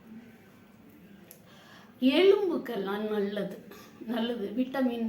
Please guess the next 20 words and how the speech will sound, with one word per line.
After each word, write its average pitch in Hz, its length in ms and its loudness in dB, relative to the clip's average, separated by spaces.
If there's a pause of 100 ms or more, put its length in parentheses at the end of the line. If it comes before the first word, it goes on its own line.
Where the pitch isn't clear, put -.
(580)
ஆ, 220 120 -2 (280)
சி 339 300 6 (280)
இருக்குது 190 440 -4
இதுல, 180 240 0 (1120)
விட்டமின் 247 520 2
கே 311 240 0 (280)
இருக்குது. 196 420 0 (420)
அப்பால 240 260 2
வந்து 233 420 0 (1160)
இன்னும் 320 280 4
ஊட்டச்சத்தெல்லாம் 247 760 -2
இருக்கிறதுனால 202 600 -4
என்ன 208 300 -2
பண்ணுது, 190 320 -6 (280)
எலும்புக்கு 311 600 0
நல்லது, 240 520 0 (160)
நல்லதெல்லாம் 226 680 -2
பண்ணுது. 196 380 -8 (560)
இந்த, 254 180 0 (440)
ம், 233 460 -2